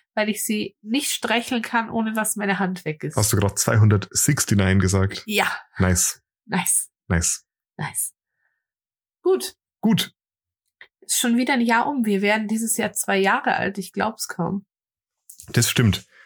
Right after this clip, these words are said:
Speaker 2: Unsere Jubiläumsfolge rückt näher. Und bis dahin freuen wir uns einfach, dass ihr uns zuhört. Wir freuen uns immer über Likes,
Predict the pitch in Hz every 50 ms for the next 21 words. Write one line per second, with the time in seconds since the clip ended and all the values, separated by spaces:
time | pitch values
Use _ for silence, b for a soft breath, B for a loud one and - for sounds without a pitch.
0 | B B B _ _ _ - 135 127 113 110 107 107 113 107 104 95 107 117 120
1 | 110 - - 120 113 110 104 107 104 104 107 - _ _ - 117 127 147 - -
2 | - 107 113 120 123 131 131 117 _ _ _ _ _ _ _ _ _ _ _ _
3 | _ _ _ _ _ _ _ - 113 117 113 110 113 110 110 107 107 - - -
4 | - _ _ _ _ _ - - 113 - - 120 123 123 113 107 101 - - 107
5 | 110 113 104 98 98 95 - - 95 95 - 92 87 - 92 90 95 90 90 -
6 | - - - 170 139 131 135 131 131 - - - _ _ _ _ _ _ _ _
7 | - - - - - - - 110 107 101 98 98 - 92 101 98 92 90 87 90
8 | 98 110 117 120 117 - - - - - -